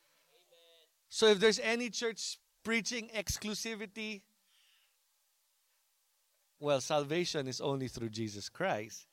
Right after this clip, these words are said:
But I don't believe that is an exclusive gospel.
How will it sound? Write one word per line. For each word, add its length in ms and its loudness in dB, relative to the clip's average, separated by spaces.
But 140 4
I 120 6
don't 240 -2
believe 280 -4
that 180 -2
is 160 -4
an 160 -6
exclusive 720 -6
gospel. 580 -8